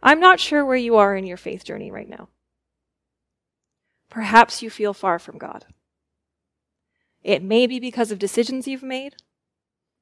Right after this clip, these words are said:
or it may be because of circumstances you found yourself in. I want to assure you that we are given the promise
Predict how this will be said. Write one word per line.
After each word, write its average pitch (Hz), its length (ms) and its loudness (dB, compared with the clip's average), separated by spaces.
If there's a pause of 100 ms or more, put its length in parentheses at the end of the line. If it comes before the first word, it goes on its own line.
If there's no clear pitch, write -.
(260)
or 220 220 8
it - 80 2
may 214 120 2
be 214 80 -6
because 202 240 -8
of 175 80 -12
circumstances 180 720 -14
you 170 80 -14
found 170 260 -14
yourself - 360 -16
in. - 180 -16 (1900)
I 202 80 -4
want 214 240 2
to 208 120 -12
assure 285 360 -6
you - 320 -12 (880)
that 180 160 0
we 214 100 6
are 233 100 6
given 233 300 2
the 247 80 -6
promise 180 640 -8